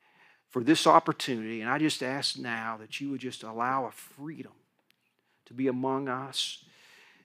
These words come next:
And Lord, may your Holy Spirit just be at work.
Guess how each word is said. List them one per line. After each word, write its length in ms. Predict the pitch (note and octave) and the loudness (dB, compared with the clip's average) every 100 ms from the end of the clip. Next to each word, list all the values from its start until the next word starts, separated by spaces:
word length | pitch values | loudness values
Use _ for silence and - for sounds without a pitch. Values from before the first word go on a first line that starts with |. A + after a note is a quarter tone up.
| _ | _
And 100 | A#2 | 0
Lord, 160 | D3 D3+ | 2 4
may 100 | C#3+ | 2
your 140 | C3+ | 0
Holy 260 | - E3+ F3+ | -2 0 0
Spirit 460 | - - B2 A2+ | 0 -2 -2 -2
just 240 | C3+ B2+ - | -6 -10 -4
be 100 | C3+ | -4
at 100 | B2+ | -2
work. 460 | B2+ B2+ A#2 - | -6 -8 -10 -16